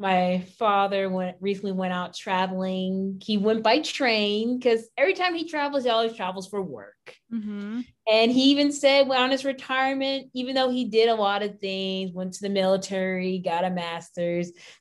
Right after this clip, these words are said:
Speaker 1: the greatest thing is becoming a father of my brother and I.
Speaker 2: Aw, play
Speaker 1: Yeah.
Speaker 2: that violin for that daddy.
Speaker 1: Yes, and also being a stepdad and father figure for my older siblings, like Stewie.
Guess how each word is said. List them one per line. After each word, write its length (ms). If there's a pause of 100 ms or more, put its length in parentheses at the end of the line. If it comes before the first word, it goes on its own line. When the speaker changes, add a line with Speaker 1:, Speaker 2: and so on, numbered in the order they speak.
Speaker 1:
the 80
greatest 480
thing 260
is 120
becoming 320
a 100
father 720 (200)
of 140
my 200
brother 400
and 180
I. 500 (340)
Speaker 2:
Aw, 1900 (420)
play 280
Speaker 1:
Yeah. 60
Speaker 2:
that 280
violin 960
for 120
that 320
daddy. 1400
Speaker 1:
Yes, 380
and 120
also 320
being 300
a 20
stepdad 880
and 140
father 280
figure 420
for 220
my 280
older 320
siblings, 500
like 200
Stewie. 840